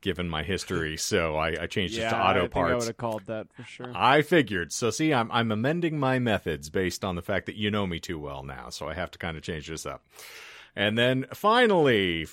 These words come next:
Speaker 1: lie number five, which is kind of a half lie, because I wrote this initially just about the Bears, and then Steven told me after I mentioned I was gonna do this episode that he found another article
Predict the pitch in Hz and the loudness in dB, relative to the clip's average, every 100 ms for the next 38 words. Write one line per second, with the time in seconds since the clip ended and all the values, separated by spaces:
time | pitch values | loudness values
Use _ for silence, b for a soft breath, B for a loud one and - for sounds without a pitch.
0 | - 104 139 190 214 208 196 180 190 180 | -10 0 4 6 6 4 4 4 6 6
1 | 139 113 113 120 - 190 220 165 135 135 | 6 6 0 -4 0 2 2 4 4 4
2 | 135 123 117 104 87 78 73 90 101 - | 4 2 2 4 4 2 -2 -2 -2 2
3 | 151 190 180 170 117 120 - 110 107 - | 4 6 6 4 2 0 0 -2 -2 -2
4 | 90 73 69 - _ B B B B 110 | -4 -4 -10 -12 _ B B B B -4
5 | 135 139 120 113 87 87 90 123 147 - | -2 2 4 4 2 2 2 2 0 -4
6 | 110 107 101 - 165 180 151 135 143 147 | -4 -2 -2 -4 -4 -4 -2 0 2 2
7 | 143 107 101 98 98 101 107 107 95 90 | 2 2 2 2 0 0 -2 -4 -4 -4
8 | 95 90 90 82 110 - - 90 82 - | -4 -6 -6 -4 -6 -6 -4 -4 -4 -8
9 | - 107 - 107 104 95 101 110 110 - | -10 -8 -4 -2 -2 -2 -2 -2 -2 0
10 | 117 120 - 82 76 - | 2 2 -2 -6 -8 -10